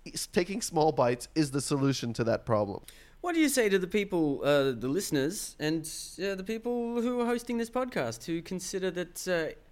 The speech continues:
Speaker 2: the best way to eat cheese is to have it in liquid form?
Speaker 1: <laughs> Well, really, I'm, I'm, I have no issue with the form that you eat your cheese in,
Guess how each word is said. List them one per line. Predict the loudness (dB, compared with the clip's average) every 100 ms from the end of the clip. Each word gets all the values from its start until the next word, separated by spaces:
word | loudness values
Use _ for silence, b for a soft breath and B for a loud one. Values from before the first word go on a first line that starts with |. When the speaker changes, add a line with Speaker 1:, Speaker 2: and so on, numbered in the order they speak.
| -16
Speaker 2:
the | -2
best | 0 4
way | 4
to | 4
eat | 0 0
cheese | 0 0 0 -2 -6
is | -8
to | -4
have | -2 -2
it | -2
in | -2 0
liquid | -2 -4
form? | -6 -8 -8
Speaker 1:
<laughs> | -16 -20 B -18 -20 -20 B -20 B B B B B B -2
Well, | -2 -2 -14 -20 -20 -20 -20 -20 -20 -20 -20 -20 -4
really, | 4 6 6 4 4
I'm, | 6 6 6 -2 6
I'm, | 8 8 6 -2 -8 -20 -20 -20 -20 -20 -20 -20 -20 -20 -20 -20 -20 -20 -20 -20 -10 2
I |
have | 4 8
no | 8
issue | 8 6 0 0
with | -2 -2
the | -6
form | -2 2 4 4 0 -10 -16 -20 -6
that | -4 -2
you | -2 -6 -6
eat | -6
your | -6
cheese | -8 -4 -2 -4
in, | -8